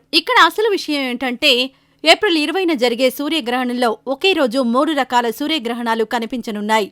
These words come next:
శాస్త్రవేత్తలు దీనినే హైబ్రిడ్ సూర్యగ్రహణం అని పిలుస్తారు. అంతేకాకుండా ఈ గ్రహణాన్ని నిగలు సూర్యగ్రహణం లేదా శంకర సూర్యగ్రహణం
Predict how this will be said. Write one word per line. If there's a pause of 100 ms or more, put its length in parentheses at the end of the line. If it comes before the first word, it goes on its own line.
(600)
శాస్త్రవేత్తలు
దీనినే (160)
హైబ్రిడ్
సూర్యగ్రహణం
అని
పిలుస్తారు. (520)
అంతేకాకుండా (120)
ఈ
గ్రహణాన్ని
నిగలు
సూర్యగ్రహణం (320)
లేదా
శంకర
సూర్యగ్రహణం